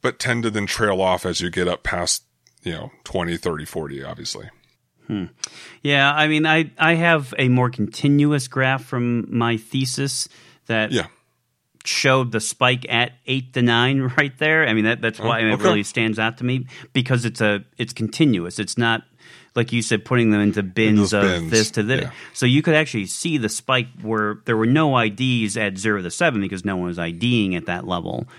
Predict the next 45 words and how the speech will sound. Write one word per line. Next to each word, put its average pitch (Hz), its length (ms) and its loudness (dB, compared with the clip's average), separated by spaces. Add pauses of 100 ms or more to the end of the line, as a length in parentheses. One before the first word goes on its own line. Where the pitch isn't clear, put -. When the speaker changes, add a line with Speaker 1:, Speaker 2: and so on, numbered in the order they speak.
(160)
Speaker 2:
or 104 300 0 (280)
a - 40 -14
handful. 110 680 -4 (380)
But 110 300 0
the 107 260 -4 (100)
spike 127 440 -4
came 117 340 0
right 127 260 0
at 120 200 -2
eight, 127 340 -4
nine, 117 360 2
and 95 140 -6
ten, 113 320 -2
and 92 240 -6
boom, 95 360 -8
you 92 160 -8
would 90 120 -8
have 95 380 -4 (320)
all 107 200 0
these 104 260 0
erroneous 95 760 -2
I 98 140 -2
Ds, 113 640 0 (260)
and 104 200 0
then 107 180 0
they 98 80 -2
started 95 300 -4
dropping 90 420 -4
off 85 240 -4
again. - 280 -10
So, 104 380 0
uh, 143 160 -10 (160)
but 135 400 -2 (280)
to 143 100 -4
take 170 220 2
your 131 100 0
point, 127 380 2
it, 117 200 -2
it's 120 160 -6
hard 123 220 0
to 107 60 -6
tell 110 260 -2
from 101 160 -2
those 95 180 0
data 98 480 0